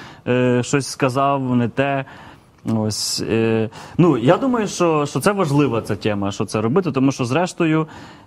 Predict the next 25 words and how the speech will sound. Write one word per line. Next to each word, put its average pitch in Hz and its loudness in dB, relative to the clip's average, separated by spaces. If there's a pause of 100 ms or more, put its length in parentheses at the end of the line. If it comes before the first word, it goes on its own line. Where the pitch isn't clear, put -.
(180)
е, 120 0 (100)
я, 139 4
як 175 0
я 170 2
сприймаю, 120 0
е, - 0 (280)
оцей 139 0
весь 123 0
двіж, 127 2
який 120 0
поза 120 0
армією 143 2
і 117 0
помагає 120 -2
армії 120 0
отримувати 120 -2
якісь 107 -4 (260)
додаткові 117 0
ресурси. 113 -2 (640)
Е, 113 0 (500)
я 135 4
вважаю, 165 0
що - -6
це 151 2
правильно, 160 0